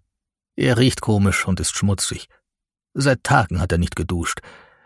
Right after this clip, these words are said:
Er steht schon über zwei Stunden an der Wingårdstrade im Zentrum Kopenhagens und wartet, weil er Angst hat, zu spät zu kommen. Oder noch schlimmer, zu früh zu kommen und zu bedürftig zu wirken.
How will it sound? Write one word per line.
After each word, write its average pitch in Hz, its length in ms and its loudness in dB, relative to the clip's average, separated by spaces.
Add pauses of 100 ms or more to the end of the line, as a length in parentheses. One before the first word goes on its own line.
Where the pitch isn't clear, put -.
(120)
Er 139 140 2
steht 151 280 -2
schon 139 300 2
über 131 300 2
zwei 120 320 2
Stunden 123 400 2
an 101 140 6
der 95 260 6
Wingårdstrade 95 960 2
im 87 160 -2
Zentrum 95 540 0
Kopenhagens 95 920 2
und 104 220 0
wartet, 107 540 2
weil 87 100 2
er 92 140 2
Angst 113 320 2
hat, 104 140 0
zu 101 120 -2
spät 120 320 0
zu 92 160 -2
kommen. 90 300 0 (600)
Oder 120 180 0
noch 143 180 6
schlimmer, 95 420 0 (120)
zu - 140 -2
früh 117 240 4
zu 101 200 -2
kommen 82 420 -2
und 80 400 -2
zu 104 220 2
bedürftig 101 580 2
zu 87 220 -4
wirken. - 320 -10